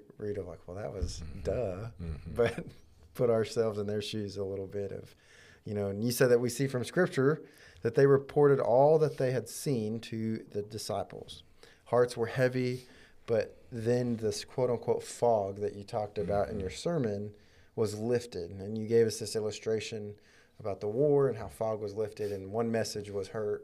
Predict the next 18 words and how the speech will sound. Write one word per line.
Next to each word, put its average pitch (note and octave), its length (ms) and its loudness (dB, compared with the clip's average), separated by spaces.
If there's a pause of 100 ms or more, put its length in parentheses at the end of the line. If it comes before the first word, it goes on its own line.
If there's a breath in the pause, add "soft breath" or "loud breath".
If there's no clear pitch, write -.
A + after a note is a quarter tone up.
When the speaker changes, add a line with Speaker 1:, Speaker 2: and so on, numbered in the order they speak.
Speaker 1:
was - 280 -8
seen A2+ 520 -2
because G#2 300 -6
of G2 60 -8
the G2 80 -8
fog, G2+ 400 -6
but F#2+ 100 -4
once F#2 140 -8
the - 100 -16
fog G2 400 -10
lifted, G#2+ 500 -4
Speaker 2:
Mm-hmm. D2 680 -12
Speaker 1:
the F#2+ 60 -4
real A2+ 240 0
message F#2+ 500 -8
was F#2+ 220 -14
there. F#2+ 240 -2
And F#2+ 100 -6